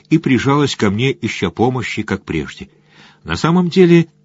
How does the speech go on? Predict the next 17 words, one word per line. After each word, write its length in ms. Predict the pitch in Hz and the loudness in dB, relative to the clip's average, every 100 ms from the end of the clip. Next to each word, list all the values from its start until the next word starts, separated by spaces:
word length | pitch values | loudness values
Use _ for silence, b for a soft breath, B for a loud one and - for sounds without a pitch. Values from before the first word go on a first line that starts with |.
| _ b b | _ b b
это 280 | 143 139 165 | -4 2 2
мне 220 | 151 190 | 6 4
сейчас 500 | - 107 - 113 - | 4 -2 0 0 0
нужны 320 | 107 92 113 | -4 -2 -2
были 260 | 98 98 - | 0 0 0
объятия, 760 | 92 82 82 139 185 - 151 147 B | -6 -4 0 0 0 -2 -4 -4 B
ласка 640 | 69 73 143 - - 123 117 _ | -8 -2 -2 -4 -4 -4 -6 _
и 60 | - | -6
любовь. 440 | 104 - 76 - _ _ b b b b b b | -6 -6 -10 -10 _ _ b b b b b b
Конец 300 | 107 127 220 | 0 2 0
четвертой 560 | - - 110 123 110 107 | -2 -4 0 0 0 -2
дорожки 600 | 82 101 196 - 170 165 b _ | 0 0 0 2 0 0 b _
третьей 420 | - 113 165 135 | 0 2 0 -4
кассеты. 600 | 110 90 - 78 69 76 b b b b | -2 -4 -4 -8 -8 -12 b b b b
Продолжение 540 | - 135 135 127 175 170 | 0 4 4 4 4 4
этой 220 | 160 143 | 2 -2
книги 460 | - 147 123 135 | 0 -4 2 2